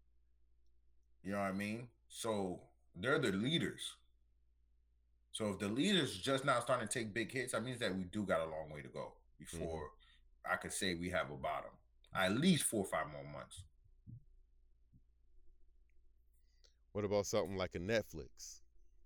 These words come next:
Speaker 1: No, I,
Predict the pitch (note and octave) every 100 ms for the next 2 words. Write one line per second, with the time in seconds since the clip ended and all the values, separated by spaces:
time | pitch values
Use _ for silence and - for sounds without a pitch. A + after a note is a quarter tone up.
0 | - - - - - - - - - -
1 | - - - - - - - - - -
2 | - - - - - _ - - B1+ -
3 | - -